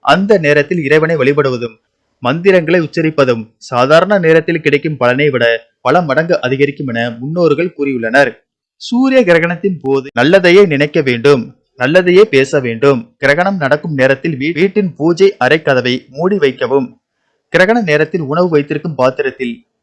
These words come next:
தர்ப்பை புல் போட்டு வைக்க வேண்டும். கிரகணம் முடிந்த பின்னர் வீட்டை நன்கு கழுவி சுத்தம் செய்யவும். பிறகு கல்லுப்பு போட்ட தண்ணீரில் குளித்து சுவாமி படங்களை சுத்தம் செய்து விளக்கேற்றி இறைவனை வழிபட நன்மை உண்டாகும்.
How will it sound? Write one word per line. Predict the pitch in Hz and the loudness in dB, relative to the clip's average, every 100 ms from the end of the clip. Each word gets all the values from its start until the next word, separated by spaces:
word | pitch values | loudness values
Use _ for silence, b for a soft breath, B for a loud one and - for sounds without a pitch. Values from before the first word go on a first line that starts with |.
| - | -2
தர்ப்பை | 139 147 196 190 | -2 2 0 2
புல் | 170 175 | -4 0
போட்டு | 143 160 160 | 0 0 0
வைக்க | 147 139 170 | -2 0 -2
வேண்டும். | 131 110 139 135 110 _ _ | -2 0 2 2 -2 _ _
கிரகணம் | 139 147 196 190 | -2 0 -2 -4
முடிந்த | 135 147 165 | -6 -4 -6
பின்னர் | - 123 139 - | -4 -2 -2 -2
வீட்டை | 135 180 175 | -2 -2 -2
நன்கு | 165 131 143 175 | -2 -2 -4 -4
கழுவி | 139 127 139 | -2 -2 -4
சுத்தம் | - 135 - 185 | -8 -8 -6 -6
செய்யவும். | 147 117 113 139 117 _ _ _ - | -6 -4 0 -2 -2 _ _ _ -2
பிறகு | 160 170 127 123 123 | 2 2 2 -2 0
கல்லுப்பு | 147 175 185 180 214 | 0 0 -2 -2 -4
போட்ட | 180 147 170 | 0 0 0
தண்ணீரில் | 170 135 147 156 170 165 | 0 -2 -2 -4 -4 -6
குளித்து | 143 139 139 | -8 -6 -6
சுவாமி | 131 - 147 160 190 | -6 -2 0 0 -4
படங்களை | 156 139 147 | -2 -2 -2
சுத்தம் | 165 135 - 170 | -8 -8 -6 -6
செய்து | 165 147 151 | -6 -8 -4
விளக்கேற்றி | 123 151 147 127 131 120 117 - _ | -2 -2 -2 -4 -4 -4 -6 -12 _
இறைவனை | 120 131 180 175 185 | -4 0 2 0 0
வழிபட | 135 135 127 123 123 | 0 0 0 0 -2
நன்மை | 131 170 180 202 | -4 -4 -4 -4
உண்டாகும். | 131 123 113 110 139 | -4 -2 -2 -2 -4